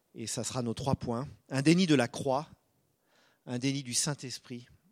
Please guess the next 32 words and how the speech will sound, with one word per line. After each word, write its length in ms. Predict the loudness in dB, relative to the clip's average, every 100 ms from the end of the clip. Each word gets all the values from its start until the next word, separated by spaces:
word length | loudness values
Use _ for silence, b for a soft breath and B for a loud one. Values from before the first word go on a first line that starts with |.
| _ -12
et 100 | -8
un 80 | -6
déni 280 | -4 -4
de 60 | -6
la 120 | -8
promesse. 680 | -12 -14 -14 -12 -10 -10 -12 _ _ _ _ _ _ _ _ _
Donc 100 | -10
on 60 | -6
va 40 |
voir 140 | -4 -4
d'abord 260 | -4 -4
un 80 | -4
déni 300 | -4 -4 -4
de 80 | -6
la 140 | -8
croix. 340 | -12 -12 -12 -16 _ _ B B B B B B B
Alors 100 | -6
vous 100 | 2
avez 80 | 2
peut-être 220 | 2 0
remarqué 340 | 0 0 2 0
en 120 | 0
écoutant 360 | -4 -4 -2
le, 380 | 0 0 0 -2 -8 b b b b -16
euh, 100 | -10
le 120 | -10
texte 320 | -6 -6 -8 -10
que 100 | -10
Christelle 440 | -8 -8 -6 -4
nous 180 | -2 -2
a 80 | -2
lu, 260 | -2 -4